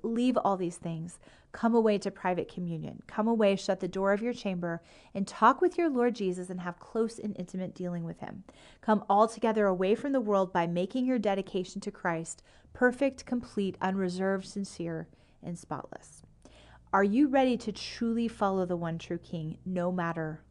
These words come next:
what it costs. Jesus is ready to take our hand and lead us away from the emptiness of this world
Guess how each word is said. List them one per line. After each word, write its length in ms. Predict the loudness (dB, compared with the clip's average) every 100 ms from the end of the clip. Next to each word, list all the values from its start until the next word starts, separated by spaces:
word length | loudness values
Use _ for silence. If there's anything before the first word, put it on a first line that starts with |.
| _ -8
what 120 | -8
it 100 | -8
costs. 460 | -10 -10 -10 -18 -20 -20 -20 -20 -20 -14
Jesus 560 | 0 2 4 4 2 -2 -2
is 180 | 0 2
ready 300 | 2 4 2
to 140 | -2
take 240 | -4 -2 0
our 140 | -2
hand 300 | -2 -6 -6 -4
and 220 | -2 0
lead 180 | 0 0
us 160 | -2
away 180 | 0 0
from 200 | 0 -4
the 120 | -4 -2
emptiness 480 | -4 -2 0 0 -2
of 80 |
this 220 | -4 -6 -2
world 300 | 2 2